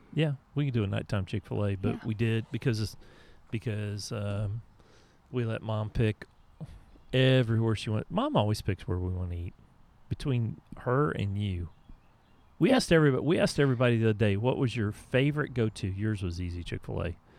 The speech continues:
Speaker 1: And Mom's was, you remember?
Speaker 2: Jason's.
Speaker 1: Jason's Deli.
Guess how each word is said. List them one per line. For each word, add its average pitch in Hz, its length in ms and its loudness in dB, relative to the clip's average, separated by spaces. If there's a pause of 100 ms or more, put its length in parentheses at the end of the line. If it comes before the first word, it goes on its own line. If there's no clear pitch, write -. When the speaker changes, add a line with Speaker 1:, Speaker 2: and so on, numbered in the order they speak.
(840)
Speaker 1:
And 110 160 0
Mom's 110 560 2
was, 95 680 -2
you 104 80 -2
remember? 101 340 -4
Speaker 2:
Jason's. 254 540 -2
Speaker 1:
Jason's 95 380 -2
Deli. 92 360 -4